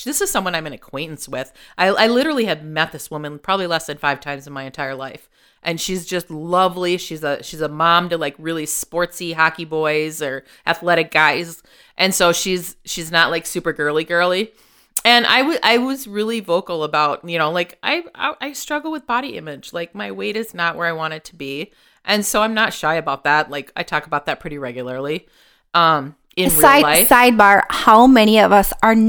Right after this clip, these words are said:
Speaker 2: are comfortable in our own skin?
Speaker 1: Right.
Speaker 2: Like, that is a huge way to relate. Like, we feel so alone in that.
Speaker 1: Right.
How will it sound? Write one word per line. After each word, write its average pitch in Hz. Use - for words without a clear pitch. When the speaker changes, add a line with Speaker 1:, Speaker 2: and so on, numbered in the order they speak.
Speaker 2:
are 247
comfortable 349
in 254
our 240
own 226
skin? 208
Speaker 1:
Right. 160
Speaker 2:
Like, 247
that 254
is 320
a 339
huge 247
way 214
to 220
relate. 240
Like, 220
we 247
feel 277
so 269
alone 233
in 208
that. -
Speaker 1:
Right. 147